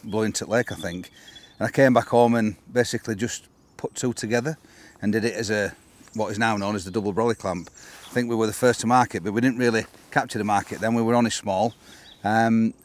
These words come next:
but it still sells, and we, we do really well with it. It's an essential piece of kit,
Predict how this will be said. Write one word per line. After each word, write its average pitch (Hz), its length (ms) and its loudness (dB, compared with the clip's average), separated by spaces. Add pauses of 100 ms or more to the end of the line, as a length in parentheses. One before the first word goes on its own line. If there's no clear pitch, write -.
(100)
but 131 140 0
it 135 100 -2
still 147 220 2
sells, 151 400 2
and 117 120 2
we, 120 100 2
we 123 200 -6
do 127 140 2
really 120 220 4
well 127 180 4
with 101 120 0
it. 87 160 -4
It's - 140 -8
an 110 80 -2
essential 143 380 0
piece 120 280 -2
of - 100 -14
kit, 123 280 0